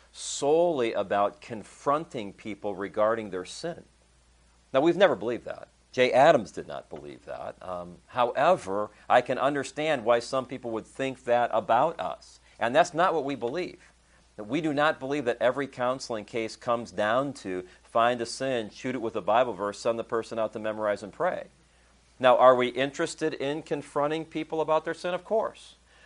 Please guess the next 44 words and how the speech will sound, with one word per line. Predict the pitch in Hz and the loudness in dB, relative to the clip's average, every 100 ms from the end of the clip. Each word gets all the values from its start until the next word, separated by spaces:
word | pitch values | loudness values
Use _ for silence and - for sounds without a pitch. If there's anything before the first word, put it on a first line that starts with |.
| _ | _
But | 123 147 | 2 4
we're | 143 - | 4 2
equally | 151 214 - 196 151 123 | -2 -4 -4 0 2 2
interested | 117 127 135 - 131 | 2 -2 -4 -4 -2
in | 120 | -2
comforting | 113 147 180 185 147 131 | -2 -4 -4 -4 -6 -6
people | - 147 151 | -6 -6 -4
who | 147 156 | -2 -2
are | 160 | -4
suffering. | - 220 - - - - _ _ _ _ _ _ _ _ - | -6 -10 -10 -14 -14 -18 _ _ _ _ _ _ _ _ -2
And | |
I | 220 | 0
have | 254 226 | 2 2
a | |
number | 170 233 359 | 0 -2 -4
of | - | -6
counseling | - 90 - 101 90 | -6 -8 -8 -12 -8
cases | 113 101 104 98 | -6 -6 -6 -4
where | 123 | -2
they're | 117 | 0
really | 147 214 123 | 0 0 0
suffering | - - - 202 208 156 135 131 - - | -6 -6 0 0 0 -2 0 -2 -6 -10
kind | 160 170 175 180 | -2 0 0 0
of | 131 131 127 | 6 6 4
cases. | - 160 196 190 110 85 - - | -4 -2 -2 -2 -8 -10 -16 -6
And | 117 | -2
it's | 123 - | -2 0
not | 131 180 | 2 2
so | 208 208 180 | 0 -4 0
much | 127 113 - | 2 2 0
a | |
matter | 107 110 143 143 110 | -2 4 4 6 4
of | 110 | 2
confront. | - 107 - 123 113 | -2 -8 -4 -4 -2
We're | 131 | -2
not | 170 | -2
talking | 226 185 | -2 -2
about | 113 | -2
people | 131 123 | -4 -2
who | 117 | 2
are, | 107 101 - - | 2 0 -8 0
who | 139 | 2
are | 117 | 4
rebelliously, | 113 107 92 - 123 165 196 156 113 - 101 90 95 | 2 -2 -4 2 6 6 6 2 0 -6 -6 -4 -6